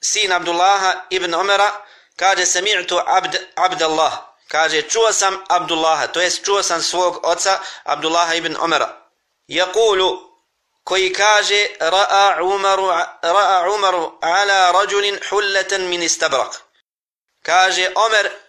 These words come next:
radijallahu anhu, na jednom čovjeku vidio je ogrtač od istebraka, od brokata. Fa ata biha an-nabiy sallallahu alayhi wa sallam. Pa je došao sa tim ogrtačem vjerovjesniku, alayhi salatu wassalam.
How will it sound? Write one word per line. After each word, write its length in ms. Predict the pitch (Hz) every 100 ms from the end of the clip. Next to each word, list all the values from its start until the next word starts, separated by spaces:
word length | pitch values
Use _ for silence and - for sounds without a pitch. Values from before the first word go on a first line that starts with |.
| -
radijallahu 580 | 165 185 190 190 185 180
anhu, 400 | 196 202 196 196 - - -
na 140 | 156
jednom 520 | 180 214 208 208 190
čovjeku 500 | - 214 202 196 196
vidio 380 | 185 208 202 202
je 160 | 202 196 -
ogrtač 720 | 170 180 196 202 196 190 - - _ -
od 200 | 160 165
istebraka, 880 | 156 - 165 165 160 156 131 107 -
od 160 | 135 127
brokata. 520 | 160 165 131 120 101 - _ _ _ _ _ _ _
Fa 80 | - - 170
ata 300 | - 226 262
biha 240 | 226 214
an-nabiy 480 | 208 202 196 208 202
sallallahu 600 | 190 190 185 180 185 180
alayhi 380 | 170 170 160 143
wa 80 | 135
sallam. 300 | 135 113 107
Pa 100 | 170
je 120 | 185
došao 420 | 185 247 220 208 180
sa 140 | 180
tim 260 | 175 208 180
ogrtačem 680 | 175 175 196 214 233 226 220 - - - - _ _ -
vjerovjesniku, 800 | 214 220 240 226 202 196 202 208 - _ _ _
alayhi 400 | 165 185 208 202
salatu 540 | 196 190 185 202 202 190
wassalam. 560 | 190 - 185 208 175